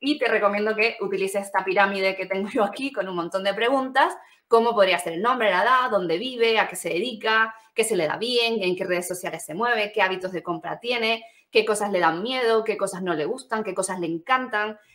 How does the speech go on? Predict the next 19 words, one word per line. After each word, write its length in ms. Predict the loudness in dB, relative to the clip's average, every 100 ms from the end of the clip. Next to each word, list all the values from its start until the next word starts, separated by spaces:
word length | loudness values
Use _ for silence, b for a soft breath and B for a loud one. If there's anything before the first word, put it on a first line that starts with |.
| b
pues 180 | 0 2
todos 320 | 2 2 0
esos 240 | -2 -2
deseos 500 | -2 -2 2 4 4
que 120 | 0 -6
tiene 280 | -2 -2
en 80 | 2
la 120 | 2
vida, 400 | 2 0 0 0 -4
pues 200 | -8 -4
ese 180 | -2 -2
tipo 200 | -2 -2
de 100 | -2
cosas 260 | -4 -4
necesitas 440 | -4 -8 -4 -4 0
saberlo. 360 | 0 0 -4
O 60 | -8
sea 260 | -6 -6
que 260 | -6 -10